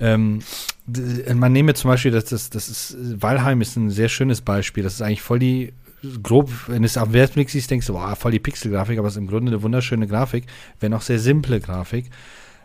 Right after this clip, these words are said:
Ähm, und auch viele, viele andere Spiele, die halt einfach nur durch, durch, durch ihr, ihr, ihre, ihre Geschichte, ihre, ihre Wärme, ihr Charme teilweise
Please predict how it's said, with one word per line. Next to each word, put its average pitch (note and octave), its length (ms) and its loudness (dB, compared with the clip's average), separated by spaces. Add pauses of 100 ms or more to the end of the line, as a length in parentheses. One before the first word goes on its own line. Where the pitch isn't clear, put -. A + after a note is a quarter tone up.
(100)
Ähm, G2+ 500 -4 (260)
und A2 200 -4
auch G#2 120 -4
viele, B2+ 280 -2
viele A2+ 260 -2
andere C3+ 220 0
Spiele, G2+ 400 -4
die G2 140 0
halt G2+ 140 -2
einfach G#2+ 320 -2
nur A2+ 200 2
durch, A2 400 -2
durch, G#2 280 -4
durch G#2 300 -6
ihr, G#2 180 -2
ihr, G#2 260 -6
ihre, G#2+ 180 -4
ihre G#2 300 -4
Geschichte, A2+ 560 -2
ihre, G#2+ 260 -4
ihre G#2 420 -8
Wärme, B2+ 300 2
ihr G#2+ 140 0
Charme C3 380 -2
teilweise G#2 520 -4